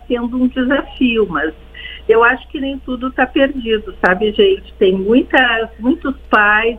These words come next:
buscando palestras, livros, acompanhamento, tanto de profissionais da área da saúde como da área da educação, pra justamente pensar a respeito de como exercer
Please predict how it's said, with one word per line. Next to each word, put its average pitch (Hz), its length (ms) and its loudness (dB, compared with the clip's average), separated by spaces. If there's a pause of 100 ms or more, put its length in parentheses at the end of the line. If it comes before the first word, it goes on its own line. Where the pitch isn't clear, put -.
buscando 208 1000 0 (400)
palestras, 214 1200 0
livros, 190 840 4 (440)
acompanhamento, 196 1300 2 (120)
tanto 208 440 2
de 185 140 -8
profissionais 190 800 0
da 175 120 0
área 185 200 0
da 175 140 -10 (100)
saúde 190 800 2
como 180 240 2
da 175 160 2
área 180 260 2
da 170 100 -2
educação, 208 760 0
pra 233 180 4
justamente 254 1300 2 (400)
pensar 269 680 2
a 320 40 -10
respeito 233 720 -8
de 208 180 -14 (120)
como 269 400 0
exercer 220 960 2